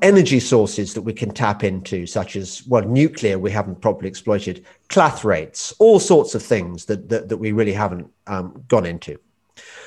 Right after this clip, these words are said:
That, that the pop-, the animal populations, uh, which we're told to worry about, turn out, like polar bears, not to be a,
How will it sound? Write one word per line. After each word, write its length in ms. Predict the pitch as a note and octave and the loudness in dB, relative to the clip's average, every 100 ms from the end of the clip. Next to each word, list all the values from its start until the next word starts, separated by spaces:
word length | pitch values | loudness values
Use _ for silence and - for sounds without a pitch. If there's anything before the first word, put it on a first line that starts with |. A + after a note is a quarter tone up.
| - _ | -20 _
That, 200 | D3 D2+ - - _ - | 2 2 -2 -20 _ -4
that 360 | D3+ E3+ - _ | 0 0 -4 _
the 140 | D#3 D#3 | 0 2
pop-, 380 | F#3+ G#3+ G#3 D3+ | 2 2 0 2
the 140 | F3 | 4
animal 320 | G3+ G3+ F3 | 6 6 4
populations, 960 | F3 D#3+ - C3 B2 - A#2 A2 G#2+ - - | 4 2 4 4 4 2 -4 -2 -6 -8 -2
uh, 720 | A2+ G#2+ G#2 G2 F#2+ F#2 B1+ - _ _ _ _ _ - | 0 2 2 0 -2 -4 -6 -12 _ _ _ _ _ -10
which 640 | C#3+ A#2 A2+ B2 - - C3 | -6 -2 2 2 -2 -12 0
we're 160 | B2 | 2
told 360 | B2 - C3 A#2+ | 2 2 2 2
to 80 | A2 | 2
worry 300 | A#2 B2 A2+ | 4 6 4
about, 380 | A2 G2 G2 - | 2 -2 -4 0
turn 240 | D#3+ B2+ | 4 4
out, 260 | G#2+ G#2+ A2+ | 2 -2 -2
like 220 | G#2+ - | -2 0
polar 180 | A2+ G#2 | 0 2
bears, 320 | G#2+ G2+ F#2 | 0 0 0
not 300 | C3 A#2 - | 2 2 -2
to 80 | F#2 | -4
be 140 | G2 | -2
a, 140 | G2 | -4